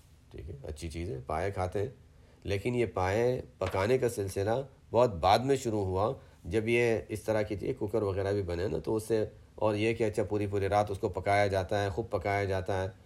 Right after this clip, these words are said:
تو یہ پائے جو ہوتے ہیں وہ الگ چیز ہے۔ عرب میں گوشت کھایا جاتا تھا، ہڈی بچ گئی، اس کے کوئی، کوئی حیثیت نہیں،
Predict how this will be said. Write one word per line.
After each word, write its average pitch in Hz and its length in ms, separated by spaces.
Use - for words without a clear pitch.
تو 139 380
یہ 123 360
پائے 110 280
جو 117 100
ہوتے 107 280
ہیں 147 60
وہ 131 140
الگ 113 120
چیز 82 240
ہے۔ 73 180
عرب 139 300
میں 156 120
گوشت 127 280
کھایا 85 200
جاتا 82 280
تھا، 98 180
ہڈی 131 220
بچ 139 180
گئی، 151 160
اس 135 160
کے 135 120
کوئی، 139 260
کوئی 131 240
حیثیت 92 400
نہیں، 69 120